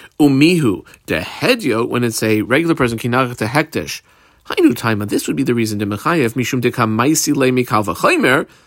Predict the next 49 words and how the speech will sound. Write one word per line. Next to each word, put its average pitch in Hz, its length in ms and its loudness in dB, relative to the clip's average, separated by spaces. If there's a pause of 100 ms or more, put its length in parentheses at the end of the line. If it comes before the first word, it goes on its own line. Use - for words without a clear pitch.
(160)
de - 80 -2
hedyot. 254 380 0 (240)
You 151 80 4
know 165 100 4
why? 131 180 2
'Cause 147 160 -8
you 147 60 -10
use 151 160 -2
kal 147 200 0
v'chaymer 139 300 -2
logic 180 340 0
to 131 80 -6
tell 104 220 -2
you 143 280 0 (260)
the 247 80 0
following, 185 420 0
colon, 120 360 -2
"Ma 202 180 2
hedyot." 156 460 -2 (260)
If 190 140 -2
you - 40 4
have 190 60 0
a 190 40 -2
regular 196 200 0
person, 196 460 -2 (180)
shenagach 117 400 0
shel 123 160 -2
hedyot, 123 400 0 (200)
that 135 260 0
gores 110 240 2
the 117 80 2
ox 117 160 -2
of 120 60 0
another 120 200 2
regular 120 300 2
person, 120 260 -2
chayev, 156 360 2
he 165 100 2
is 160 120 2
liable. 143 460 0 (400)
Ki 120 240 0
nagach 110 480 0
de 95 80 -4
hekdesh, 113 640 -2 (320)
if 175 240 4
he 117 120 0
gores 113 440 2
holy 101 640 -4
temple, 117 800 0